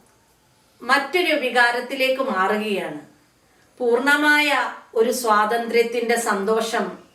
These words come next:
ലഭിക്കുന്നില്ല എന്ന് തന്നെയാണ് അദ്ദേഹത്തിന്റെ വാക്കുകളിൽ പ്രതിഫലിക്കുന്നത്.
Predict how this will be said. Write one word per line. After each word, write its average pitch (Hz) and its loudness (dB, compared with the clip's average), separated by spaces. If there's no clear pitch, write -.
ലഭിക്കുന്നില്ല 262 2
എന്ന് 233 0
തന്നെയാണ് 196 -2
അദ്ദേഹത്തിന്റെ 196 0
വാക്കുകളിൽ 175 -2
പ്രതിഫലിക്കുന്നത്. 170 -8